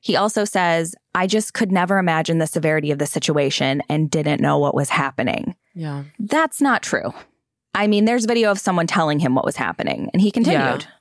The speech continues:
Speaker 1: So
Speaker 2: Well, I think that, I feel like that, I, I see it as, like, obviously when you're having a concert, you don't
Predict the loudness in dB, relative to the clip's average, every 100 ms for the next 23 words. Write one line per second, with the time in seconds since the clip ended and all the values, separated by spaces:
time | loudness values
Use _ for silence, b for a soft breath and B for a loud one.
0 | _ _ _ -6 -2 2 2 2 0 0
1 | 0 2 0 2 2 2 2 0 -2 -2
2 | -2 -4 -20 -20 _ 0 2 2 0 0
3 | 2 2 0 0 2 2 -2 -10 _ _
4 | _ 0 2 2 0 2 2 2 2 0
5 | 0 0 0 0 -2 -4 -2 2 2